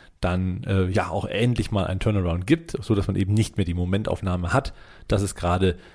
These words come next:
sehr, sehr schwierig aussieht. Ja, Disney, du, wir hatten ja schon öfter mal drüber gesprochen.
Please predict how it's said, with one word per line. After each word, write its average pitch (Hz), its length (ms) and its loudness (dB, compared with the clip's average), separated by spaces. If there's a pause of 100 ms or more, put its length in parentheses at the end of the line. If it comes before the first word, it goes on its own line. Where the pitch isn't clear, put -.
(120)
sehr, 98 340 2
sehr 95 120 2
schwierig 120 420 6
aussieht. - 380 -10 (640)
Ja, 95 140 0 (140)
Disney, 127 280 4
du, 110 220 0
wir 117 100 6
hatten 139 200 2
ja 113 60 2
schon 120 120 2
öfter 135 180 2
mal 113 100 4
drüber 110 160 2
gesprochen. 127 440 0